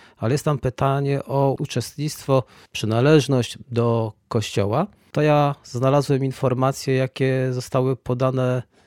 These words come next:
do wiadomości w dwa tysiące jedenastym roku, więc może na razie tyle. Kościół katolicki osiemdziesiąt siedem przecinek sześć procent. Tyle deklarowało osób,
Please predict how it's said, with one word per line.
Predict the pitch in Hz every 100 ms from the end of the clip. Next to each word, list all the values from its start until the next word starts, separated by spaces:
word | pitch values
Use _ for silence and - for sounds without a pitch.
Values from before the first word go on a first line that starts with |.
| _ 117
do | 120
wiadomości | 127 127 123 131 - 123
w |
dwa | 123
tysiące | - 135 127 127
jedenastym | 123 139 123 101 82
roku, | - - 113 139 _ _ _
więc | 123 117 117 - 117
może | 113 110 110
na | 110
razie | 110 101 110
tyle. | 117 101 135 - _ _ -
Kościół | 147 - 135
katolicki | 143 - 131 139 - - 135 -
osiemdziesiąt | - 143 - 135 139 139 123
siedem | - 151 147 139 135
przecinek | - 139 - 143 135 - -
sześć | 139 131 127 - - _
procent. | 127 120 - 69 - - - _ _
Tyle | - 117 113
deklarowało | 113 - 113 110 107 110 110 113 - -
osób, | 123 123 - 113 110 - -